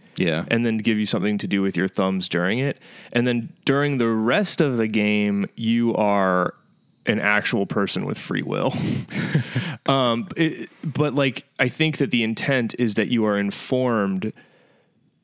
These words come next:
Speaker 2: The character that you play in the rest of the game is informed by what they show you in the story, which is kind of an interesting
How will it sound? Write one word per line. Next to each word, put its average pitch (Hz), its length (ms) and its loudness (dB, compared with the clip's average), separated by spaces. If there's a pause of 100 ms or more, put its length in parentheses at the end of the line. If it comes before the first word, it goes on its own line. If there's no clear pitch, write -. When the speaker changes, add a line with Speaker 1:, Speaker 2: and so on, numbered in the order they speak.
(140)
Speaker 2:
The 139 100 2
character 165 360 2
that 139 80 -2
you 123 120 0
play 123 240 2
in 117 60 0
the 107 80 0
rest 107 200 0
of 98 80 -4
the 101 80 0
game 95 260 0
is 92 100 -4
informed 95 580 -2
by 92 120 0
what 92 180 -2
they 92 80 -2
show 92 180 -4
you 95 160 -4
in 87 80 -10
the 87 60 -8
story, - 480 -8 (400)
which 123 100 0
is 127 120 -2
kind 123 200 0
of 110 60 2
an 107 80 2
interesting 92 720 -2